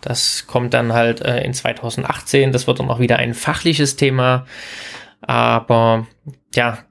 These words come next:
die Blogparade geht auch nur noch dieses Jahr. Deswegen habe ich die jetzt so zwischengeschoben, weil ich das Thema einfach total spannend fand und einfach der Meinung war, okay,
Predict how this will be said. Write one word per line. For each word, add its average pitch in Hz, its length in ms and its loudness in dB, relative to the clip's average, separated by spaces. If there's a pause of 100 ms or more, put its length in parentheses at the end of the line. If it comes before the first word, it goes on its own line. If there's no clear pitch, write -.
die 120 60 -6
Blogparade 120 1000 -2
geht 127 200 0
auch 139 140 0
nur 131 120 4
noch 123 120 2
dieses 123 380 0
Jahr. 117 160 4
Deswegen 113 720 -2
habe 117 180 -2
ich - 80 -4
die 123 140 0
jetzt 117 200 -6
so - 160 -4
zwischengeschoben, 135 920 0
weil 123 160 2
ich 123 100 -4
das 131 140 -2
Thema 120 220 -2
einfach 123 280 -4
total 127 460 0
spannend 131 680 0
fand 113 600 -2
und 117 340 0
einfach 117 240 -4
der 117 120 -2
Meinung 107 340 0
war, 117 120 0
okay, 113 340 -2